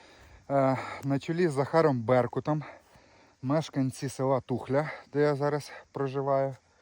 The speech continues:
от, назавжди зупинили цього хана. Так буде і русні. От. Так що отака казочка, баєчка. А якщо реально,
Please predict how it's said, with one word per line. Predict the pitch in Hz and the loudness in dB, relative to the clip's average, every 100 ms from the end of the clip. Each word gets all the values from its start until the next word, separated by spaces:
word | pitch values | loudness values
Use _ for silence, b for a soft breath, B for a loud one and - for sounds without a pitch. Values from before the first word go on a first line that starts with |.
| b b b b - | b b b b -10
от, | 143 156 - | -4 -4 -2
назавжди | 131 117 131 123 175 196 B 120 | -4 -2 -4 0 2 2 B -8
зупинили | 113 113 123 147 165 156 135 B B | -8 -4 0 2 2 2 -2 B B
цього | - 98 123 135 _ _ _ _ | -8 -4 -2 -2 _ _ _ _
хана. | - 113 107 98 90 _ b b b b b b b | -4 2 2 0 -8 _ b b b b b b b
Так | - 175 135 | 0 0 0
буде | 117 131 127 120 B - | -6 0 0 -2 B -8
і | 127 | -2
русні. | 120 110 - 101 87 - _ _ b b b b b b - | -2 -2 -6 -8 -8 -14 _ _ b b b b b b -16
От. | 101 95 - B B B B B B B B B B B B _ | -12 -14 -16 B B B B B B B B B B B B _
Так | 110 - | -10 -8
що | - 117 107 B 101 | -6 -6 -6 B -14
отака | 104 - 113 156 165 B B B _ B B B B B B B B B B - | -12 -10 -4 -2 -4 B B B _ B B B B B B B B B B -4
казочка, | 127 120 110 - - 95 - | -2 -2 -4 -10 -10 -10 -6
баєчка. | 110 175 175 147 - 151 135 B B B B B B B | 2 4 4 0 -2 -2 -2 B B B B B B B
А | 123 | -6
якщо | 120 - 127 | -6 -6 -8
реально, | 113 156 170 156 | 0 2 2 0